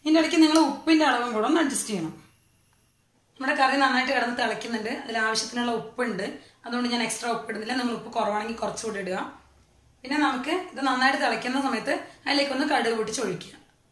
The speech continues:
അതോടെ കഴിഞ്ഞാൽ നമ്മുടെ കപ്പക്കറി അടിപൊളിയായിട്ട് റെഡി ആയിട്ടുണ്ട്. നിങ്ങളിത് ഉണ്ടാക്കി നോക്കൂ, നല്ല ടേസ്റ്റാണ്. ഞാൻ വെറുതെ പറയണതല്ല, ഒന്ന് കഴിച്ചു നോക്കണം. നിങ്ങളുടെ അഭിപ്രായം എനിക്ക് കമന്റ് ചെയ്യുമെന്ന് ഞാൻ പ്രതീക്ഷിക്കുന്നു. കാരണം നിങ്ങളുടെ അഭിപ്രായങ്ങളാണ് എനിക്ക് പ്രോത്സാഹനം.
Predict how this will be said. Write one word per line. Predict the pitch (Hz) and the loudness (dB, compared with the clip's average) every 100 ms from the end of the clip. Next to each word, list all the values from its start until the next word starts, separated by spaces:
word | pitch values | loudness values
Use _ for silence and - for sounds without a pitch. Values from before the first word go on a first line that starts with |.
| - | -10
അതോടെ | 226 240 254 | -6 -4 -2
കഴിഞ്ഞാൽ | 208 208 294 - _ _ _ - | -4 -4 -8 -12 _ _ _ -12
നമ്മുടെ | 226 240 - | -6 -4 -4
കപ്പക്കറി | 214 233 226 214 | -6 -6 -6 -4
അടിപൊളിയായിട്ട് | 190 202 202 196 196 180 | -4 -4 -6 -8 -8 -8
റെഡി | 175 185 | -6 -6
ആയിട്ടുണ്ട്. | 180 180 220 - - - - _ | -8 -10 -10 -12 -18 -20 -20 _
നിങ്ങളിത് | 247 254 247 | -6 -2 -2
ഉണ്ടാക്കി | 220 220 233 | -2 -4 -4
നോക്കൂ, | 220 226 294 - - _ _ _ 220 | -6 -8 -12 -14 -20 _ _ _ -8
നല്ല | 220 226 247 | -6 -4 -4
ടേസ്റ്റാണ്. | 214 196 - 208 185 214 - - _ _ | -4 -4 -6 -8 -8 -10 -14 -20 _ _
ഞാൻ | - 220 | -12 -6
വെറുതെ | 202 214 | -6 -4
പറയണതല്ല, | 214 196 190 185 254 | -6 -6 -8 -8 -10
ഒന്ന് | 226 214 | -10 -8
കഴിച്ചു | 190 180 - | -8 -6 -6
നോക്കണം. | 202 185 233 254 - _ - - | -6 -8 -10 -12 -18 _ -20 -14
നിങ്ങളുടെ | 220 214 | -6 -4
അഭിപ്രായം | 208 - 208 208 262 - | -4 -2 -2 -2 -4 -8
എനിക്ക് | 208 208 - | -12 -12 -8
കമന്റ് | 214 208 214 | -8 -6 -4
ചെയ്യുമെന്ന് | 214 214 | -4 -6
ഞാൻ | 196 | -6
പ്രതീക്ഷിക്കുന്നു. | 185 185 180 - 202 208 254 - _ _ _ | -8 -6 -6 -6 -8 -10 -12 -18 _ _ _
കാരണം | - 240 233 | -12 -8 -4
നിങ്ങളുടെ | 226 220 208 | -2 -2 -4
അഭിപ്രായങ്ങളാണ് | 208 214 220 226 233 208 240 - - _ _ - | -4 -4 -4 -2 -4 -4 -6 -10 -16 _ _ -12
എനിക്ക് | 226 - 233 262 - - - | -8 -8 -6 -8 -8 -16 -14
പ്രോത്സാഹനം. | 226 214 208 220 175 170 | -6 -4 -4 -4 -4 -6